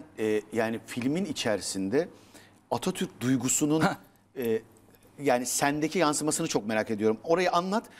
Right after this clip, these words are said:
Speaker 1: ama filmle ilgili soracağım sahneler var sana benim onun dışında.
Speaker 2: Tamam.
Speaker 1: Yani mesela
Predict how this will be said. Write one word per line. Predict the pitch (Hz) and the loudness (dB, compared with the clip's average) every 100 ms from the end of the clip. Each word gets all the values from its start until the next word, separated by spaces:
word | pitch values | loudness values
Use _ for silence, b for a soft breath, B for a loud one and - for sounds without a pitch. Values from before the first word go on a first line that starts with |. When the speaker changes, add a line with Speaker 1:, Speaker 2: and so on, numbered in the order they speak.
| B | B
Speaker 1:
ama | - 190 185 - | 2 2 0 -4
filmle | - 180 233 | -2 2 4
ilgili | 196 165 | 2 2
soracağım | 196 - 151 151 170 | -2 2 2 4 2
sahneler | 151 135 131 127 | 2 0 4 2
var | 98 | 0
sana | 92 95 87 | -6 -8 -6
benim | 87 | -8
onun | 92 95 | -8 -8
dışında. | 87 92 85 78 - | -8 -6 -8 -8 0
Speaker 2:
Tamam. | 107 80 B B 117 | 0 -2 B B -2
Speaker 1:
Yani | 143 147 | 0 0
mesela | 170 180 180 170 | -2 4 4 4